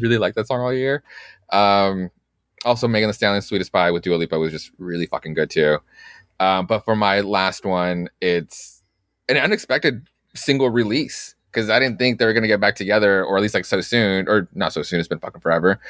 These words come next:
But No Worries, and this is a collaboration project of Knowledge and Anderson .Paak, and they released, uh, Where I Go featuring her. And if you already love the vibe of No Worries, to get Anderson .Paak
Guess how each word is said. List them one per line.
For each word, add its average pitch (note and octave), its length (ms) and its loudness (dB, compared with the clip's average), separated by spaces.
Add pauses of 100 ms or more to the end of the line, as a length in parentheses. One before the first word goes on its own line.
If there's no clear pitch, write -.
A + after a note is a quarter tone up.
(220)
But A2+ 280 2
No A2+ 220 2
Worries, A2+ 640 -2 (380)
and A2 100 0
this A2+ 100 2
is G#2+ 80 -4
a A2 60 2
collaboration A#2 460 0
project G#2+ 420 0 (100)
of F#2+ 460 2
Knowledge G2+ 680 2 (180)
and F#2 340 0
Anderson F#2 300 -4
.Paak, G2 300 0 (480)
and G2+ 120 -2
they G2+ 60 2
released, G2+ 500 0 (240)
uh, F2+ 260 4
Where G#2+ 200 4
I F#2+ 100 4
Go G2+ 460 2 (400)
featuring G2+ 500 0
her. C#3 540 0 (600)
And G#2 340 0 (1000)
if - 80 -16
you A2 40 2
already B2+ 160 4
love A2+ 140 4
the A2 100 2
vibe F#2+ 220 2
of F2 100 -6
No F2+ 160 -2
Worries, E2+ 640 -2 (420)
to A2 80 -6
get F#2+ 160 0
Anderson G2 320 0
.Paak F#2 420 2